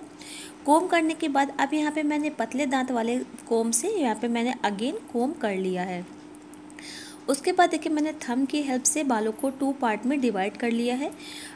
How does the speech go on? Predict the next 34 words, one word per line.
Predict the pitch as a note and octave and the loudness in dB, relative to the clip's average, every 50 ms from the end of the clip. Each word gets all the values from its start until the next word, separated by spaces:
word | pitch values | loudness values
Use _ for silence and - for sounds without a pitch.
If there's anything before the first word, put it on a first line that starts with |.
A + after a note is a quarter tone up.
| - - | -4 -4
अब | D4+ D4+ - - | -4 -4 -2 -2
ऊपर | - D#4 D#4 F4+ F#4 F#4 | -2 0 6 6 4 6
का | F#4+ G4 | 6 2
जो | F4+ F#4 F4+ F4+ E4+ C4 | 2 2 0 0 0 -2
hair | G#3+ A#3 A#3+ B3 B3 B3+ | 0 2 2 4 2 2
का | B3 - D4 D4 | 0 -2 -2 -2
part | D4 A3+ G#3+ G#3 G#3+ G#3+ | 0 0 2 2 0 0
है, | C4 C#4 | -2 -4
उसको | C#4 - - D4 - - - F4 | -4 -2 0 0 0 0 2 0
हम | E4+ E4+ E4 D#4+ | 0 0 0 -2
simply | - - C4+ A#3+ A3+ A#3 - B3+ | 0 2 2 0 0 0 -2 0
यहाँ | C#4 C#4 B3+ A#3 A3 - | 0 0 0 0 -2 -2
पे | C#4+ D4 | -2 0
lock | D4 B3+ A3+ G#3+ - - | 2 2 0 -2 -2 -4
pin | B3 A#3+ | -2 0
लगा | B3 A#3+ A3 G#3 F#3+ G3 - | 0 0 -2 -2 -4 -4 -4
के | - E4 | -6 -4
tight | D#4 - C4+ G#3 F#3+ F#3 - | 0 0 0 0 0 -2 -4
कर | - G3 F#3+ | -4 -4 -2
दे | F3+ F#3+ F#3 F#3 | -2 -2 -4 -4
रहे | F3+ F#3 | -4 -4
हैं। | G3 F3+ F3 F#3 - - - - - - - - - - - - - - | -6 -6 -8 -10 -12 -16 -16 -16 -14 -14 -14 -14 -14 -14 -16 -10 -4 -4
तो | C4+ | -4
कुछ | C4+ - - D4 D4 D4 | -2 0 -2 -2 0 0
इस | C#4+ D4 | -2 0
तरह | - D4 C#4 C#4+ | 2 2 4 4
से | C#4 D#4 | 4 2
हो | C#4+ B3+ B3+ A#3+ | 2 2 2 2
गया | A3 A#3+ C4 C#4 | 2 2 0 0
है। | C#4 D4+ D#4 D#4 - | 0 0 -2 -2 -2
Again | - A#3 A#3 A3+ C4 D4+ D#4+ F4 | -2 -2 0 0 0 0 0 0
हम | E4+ E4+ D#4 | 0 0 2
बालों | D4 C#4 C#4 C#4 | 4 4 2 2
को | C#4 - | 0 -2